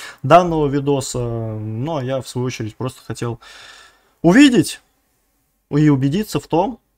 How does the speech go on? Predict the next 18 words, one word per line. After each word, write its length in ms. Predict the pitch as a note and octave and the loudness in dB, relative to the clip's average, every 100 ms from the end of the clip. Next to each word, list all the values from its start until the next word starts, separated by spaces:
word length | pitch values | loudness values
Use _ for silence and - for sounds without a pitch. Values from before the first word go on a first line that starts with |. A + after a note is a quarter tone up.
| _ | _
что 760 | - - C#3+ B2+ B2 A#2+ A2+ A2 - _ _ _ G3 F#3+ _ _ _ _ _ _ _ _ - | -16 -2 0 2 0 -2 -4 -8 -12 _ _ _ -18 -18 _ _ _ _ _ _ _ _ -4
на 160 | C3+ | -2
данный 300 | B2+ F#3 E3+ | 2 0 -2
период 360 | C3 A#2+ A#2 - | -4 -4 -4 -4
времени 460 | C3 E3 C#3 A2+ - | -6 -6 -6 -8 -8
и, 320 | C#3 C3 B2 - _ _ - | -4 -2 -4 -8 _ _ -8
наверное, 380 | B2+ C3 B2 | -4 -2 -4
за 160 | G#2+ A#2 | -4 -6
всю 360 | - - E3 C#3+ | -6 -4 -2 -2
историю 440 | A2+ - A#2+ G#2+ | -4 -6 -6 -4
Т 140 | G#2 A#2 | -6 -6
О 300 | A2+ C3+ G#3 _ _ _ _ _ _ _ _ _ _ | -4 -6 -8 _ _ _ _ _ _ _ _ _ _
жестче 720 | B2 A2+ C3 E3 D#3+ - A#2 _ _ _ _ _ _ | -6 -2 0 0 0 -6 -12 _ _ _ _ _ _
пушки, 420 | C3+ C3+ - G#2+ G#2+ _ _ _ _ - | -6 -6 -8 -16 -18 _ _ _ _ -8
ну, 140 | D#3 | -8
просто-напросто 800 | D3+ B2 - A2+ A2+ - - - | -4 -6 -6 -8 -8 -8 -14 -14
не 120 | G#2 G#2 | -12 -12
было, 200 | G#2+ | -14